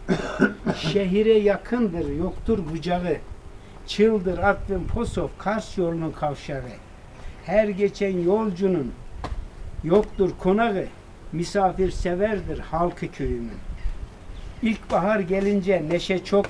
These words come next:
olur. Manda güreşleri en başta gelir.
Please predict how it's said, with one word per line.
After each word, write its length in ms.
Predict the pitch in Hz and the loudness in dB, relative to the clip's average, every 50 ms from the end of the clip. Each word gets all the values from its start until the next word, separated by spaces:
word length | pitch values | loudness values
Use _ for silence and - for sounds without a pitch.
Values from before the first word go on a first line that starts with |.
| - - | 0 2
olur. 320 | 175 180 190 190 175 - - - - - - - - - - - - | 4 4 6 4 2 2 -2 -8 -16 -18 -18 -18 -18 -18 -18 -14 -10
Manda 460 | - 143 156 170 185 185 175 196 196 180 | -6 -2 2 2 2 4 4 4 4 4
güreşleri 760 | 151 170 175 175 175 165 - - 196 202 202 185 165 - - - | 4 2 2 4 4 2 2 0 0 2 2 2 0 -4 0 4
en 260 | 214 202 196 185 175 | 4 6 6 6 2
başta 360 | 175 156 - - - 160 143 | 0 -2 -2 -4 -4 -4 -4
gelir. 420 | 139 127 135 127 127 123 120 107 | -2 -2 -2 -2 -2 -4 -8 -10